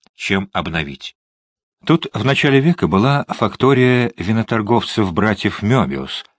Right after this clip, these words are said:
шёпотом стал объяснять Эраст Петрович. И я отметил, что при шёпоте заикание из его речи совершенно исчезает. В подвале глубоченные винные погреба.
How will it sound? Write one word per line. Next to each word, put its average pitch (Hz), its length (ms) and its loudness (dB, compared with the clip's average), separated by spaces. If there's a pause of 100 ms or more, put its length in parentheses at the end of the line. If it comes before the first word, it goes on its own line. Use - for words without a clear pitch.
(360)
шёпотом - 540 -2
стал 87 320 0
объяснять 82 640 -4
Эраст - 340 -6
Петрович. - 520 -8 (920)
И 82 80 -2
я 90 120 2
отметил, 110 420 -2
что 92 260 0
при - 180 -2
шёпоте - 600 -2 (300)
заикание 117 840 0
из 98 180 0
его 107 200 4
речи 104 300 2
совершенно 82 560 -2
исчезает. 71 600 -6 (840)
В - 100 -20
подвале 147 560 2 (400)
глубоченные 160 1040 4
винные 127 560 2
погреба. 98 480 0